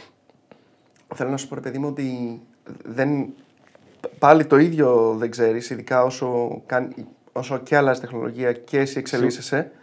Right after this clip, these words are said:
Speaker 1: αλλά πλέον το έχεις αποδεχτεί.
Speaker 2: Σι-, σίγουρα το αποδέχεσαι. Βασικά πρέπει να είναι φυσιολογικό. Δεν, δεν γίνεται να ξέρεις όλα. Ειδικά με το πώς, ξέρεις, εξελίσσονται τα πράγματα, ε, δεν είναι,
Speaker 1: Είναι... και, και
Speaker 2: είναι
Speaker 1: αυτό το,
Speaker 2: αστείο.
Speaker 1: και αυτό το σκεφτόμουν για πράγματα που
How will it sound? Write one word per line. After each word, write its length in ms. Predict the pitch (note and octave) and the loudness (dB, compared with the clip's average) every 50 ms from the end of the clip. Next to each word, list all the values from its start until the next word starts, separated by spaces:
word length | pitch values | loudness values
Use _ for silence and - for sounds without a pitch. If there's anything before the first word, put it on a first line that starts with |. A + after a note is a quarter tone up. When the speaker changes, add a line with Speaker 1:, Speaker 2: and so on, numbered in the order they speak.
| _ _ _ _ - - - - - _ _ - | _ _ _ _ -20 -20 -20 -20 -20 _ _ -4
Speaker 1:
αλλά 480 | - B2 B2+ B2+ B2+ B2+ B2+ B2+ B2 B2 A#2+ A2+ - - - - _ | 0 0 2 2 2 0 0 0 0 0 -2 -6 -8 -14 -20 -20 _
πλέον 260 | - C3+ C#3 D3+ E3 E3 | -4 0 2 2 2 0
το 80 | E3+ | -4
έχεις 120 | F3 - - | -8 -10 -10
αποδεχτεί. 540 | - D#3 C3+ C3 - - D#3 C#3 - - _ _ _ _ _ _ _ | -8 -8 -8 -8 -6 -8 -8 -8 -8 -12 _ _ _ _ _ _ _
Speaker 2:
Σι-, 260 | - - - F#3 - - | -10 -4 -2 -2 -2 0
σίγουρα 240 | - - F3+ G#3 G3+ | 4 6 10 10 10
το 60 | - | 10
αποδέχεσαι. 580 | B2+ A2+ A2+ G#2+ G#2 G#2 A2 - - A#2 A2 - - - | 10 8 6 6 4 0 -2 -8 -6 -6 -6 -6 -4 0
Βασικά 240 | B2 B2 A#2+ - D#3+ | 0 2 4 4 6
πρέπει 140 | F3+ G#3 | 8 8
να 0 | |
είναι 80 | A3+ A#3 A3+ - | 6 6 2 2
φυσιολογικό. 580 | G#3 F#3+ F3 F3 E3 - B2 G#2 G#2 G#2 - _ | 4 4 4 4 4 4 2 2 2 -2 -8 _
Δεν, 260 | - - C#3 D3+ D3+ D3 | 0 4 4 4 6 4
δεν 160 | C#3 C#3 C3 | 2 2 2
γίνεται 240 | C#3 D3+ D3+ D3+ D#3 | 2 2 4 4 4
να 100 | D3+ C#3+ | 4 2
ξέρεις 200 | D3 D3 C3 - | 0 -2 0 2
όλα. 240 | A#2 G2+ G2+ F#2+ - _ _ | 2 2 0 -4 -8 _ _
Ειδικά 280 | - A#2 A2+ G#2 - C3 | -4 -2 -2 2 2 4
με 120 | C3+ C3 | 4 4
το 80 | G#2+ A2 | 2 0
πώς, 420 | - - C3 C3 C3 - - - - | 0 2 2 2 2 -2 -14 -12 -8
ξέρεις, 180 | - A#2 - | -6 -4 -2
εξελίσσονται 440 | A#2+ A2+ - A#2+ A2 A2+ A#2+ A#2+ B2 | -2 0 2 4 4 4 4 4 4
τα 60 | G#2+ | 4
πράγματα, 460 | A2 G#2+ G#2+ G#2+ G#2+ G#2+ B2+ D3 - - - | 6 6 6 4 2 2 0 -4 -4 -8 -12
ε, 120 | - - | -8 -6
δεν 260 | C3 C3 B2 A2 G#2+ G#2+ | -4 -2 -2 -2 -2 -2
είναι, 520 | A2 A2+ A2+ A2+ A2+ A2+ A2 A2 A2+ - - - | -2 -2 -2 -4 -4 -4 -6 -6 -8 -10 -10 -6
Speaker 1:
Είναι... 400 | - C3+ E3 F3+ F#3+ F#3 D3+ - - | -2 0 2 2 2 0 -2 -2 0
και, 140 | - C3+ C3 | 2 2 2
και 200 | - - - B2 | 0 0 0 0
Speaker 2:
είναι 80 | B2 | 2
Speaker 1:
αυτό 140 | B2+ D3+ F#3 | 2 0 2
το, 60 | F3+ | 2
Speaker 2:
αστείο. 240 | - A2+ F#2 - - _ _ _ | 2 2 2 -2 -8 _ _ _
Speaker 1:
και 100 | - - | -6 -6
αυτό 120 | C3+ C#3+ D#3+ | -4 -4 -4
το 80 | F#3+ | -6
σκεφτόμουν 440 | F#3+ - - - - D3 C#3+ C#3 C#3 | -6 -8 -6 -2 -2 -2 0 0 -2
για 220 | C#3 C3+ C3+ B2 | -2 -2 -2 -4
πράγματα 440 | - C#3 C#3+ D3+ E3+ F#3 F3+ F#3 F3+ | -2 0 0 0 0 0 -4 -6 -6
που 140 | F3 - | -4 -4